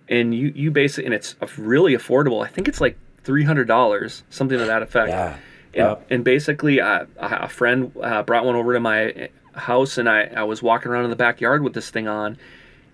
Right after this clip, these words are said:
Speaker 1: and, and you're just, you're in another world. And, and
Speaker 2: Yep.
Speaker 1: for example, if, if you're at all disabled or you have a, it's difficult for you to get around, you know,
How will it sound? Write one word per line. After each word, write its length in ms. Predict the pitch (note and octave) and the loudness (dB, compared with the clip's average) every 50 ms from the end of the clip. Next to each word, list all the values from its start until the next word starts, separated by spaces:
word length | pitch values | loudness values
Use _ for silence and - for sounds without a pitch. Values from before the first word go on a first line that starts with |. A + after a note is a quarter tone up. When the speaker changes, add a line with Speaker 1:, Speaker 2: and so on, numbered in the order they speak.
| _ - - | _ -2 0
Speaker 1:
and, 220 | B2+ B2 A#2+ A2+ - _ - | 0 0 0 -2 -6 _ -2
and 180 | B2+ B2 A#2+ A#2+ | -2 0 0 2
you're 120 | B2 A#2+ | 0 0
just, 440 | - - A2+ A2 - - - - - _ _ _ - | 0 0 -2 -2 -2 -6 -12 -14 -20 _ _ _ -14
you're 220 | - G#2+ G#2 G#2 A2 | -4 -2 0 0 2
in 80 | A2+ | 2
another 320 | A#2+ A#2 A#2 A#2 A#2 B2+ A#2+ | 2 4 4 4 4 4 2
world. 400 | A2+ A#2 A#2+ C3+ F#3 F3+ D3+ B2 | 2 0 2 2 2 2 0 0
And, 260 | A2+ A2 A2+ G#2 - _ _ _ - | -2 -2 -2 -6 -8 _ _ _ -10
and 340 | - B2 A2+ G#2+ G#2+ - - - | -8 -6 -6 -6 -8 -10 -8 -2
Speaker 2:
Yep. 260 | D2 E2 - G2+ - | 2 2 2 2 2
Speaker 1:
for 100 | - B2 | 2 0
example, 380 | A2 - A#2 A#2 - C3 B2 A#2+ | 2 4 2 0 2 0 -2 -2
if, 160 | - - - - - - - - _ _ - A#2 | -2 -4 -16 -20 -20 -20 -20 -20 _ _ -4 -4
if 220 | A2+ A2+ - - | -4 -4 -4 -4
you're 340 | A#2+ B2+ B2+ B2+ C3 B2+ - - | 0 2 4 4 4 4 2 2
at 160 | - B2 A#2 | 0 2 2
all 200 | A2+ A#2 B2 B2+ | 4 4 2 0
disabled 520 | B2+ B2 - - - - A#2+ C#3 D3+ D3 | -2 -4 -8 -8 -6 -4 -2 -2 2 2
or 100 | C3 A2+ | 2 0
you 160 | A2 G#2+ G#2+ | 0 -2 -6
have 220 | G#2+ B2 A#2+ A#2 A#2 | -6 -2 -2 -2 0
a, 140 | A2+ A2+ A2+ - - | 0 -2 -2 -4 -8
it's 360 | - - C3 - - - - | -10 -8 -8 -8 -8 -10 -2
difficult 460 | - B2+ - D3 C#3 C#3+ C3+ B2+ - | -2 -2 -2 -2 -2 0 0 0 0
for 120 | - - | -2 -8
you 200 | A2 A2+ A2+ A#2+ | -6 -2 -4 -4
to 120 | A#2+ - - | -4 -4 -4
get 120 | - B2 A2 | -2 -2 -2
around, 540 | G#2+ G#2+ G#2+ A2 B2 C3 B2+ B2 A#2+ - _ _ - | 0 0 0 2 2 2 0 -2 -4 -8 _ _ -14
you 160 | - B2+ A#2 | -8 -6 -4
know, 240 | A2 G#2+ G#2 G#2 G#2+ | -2 -2 -4 -4 -6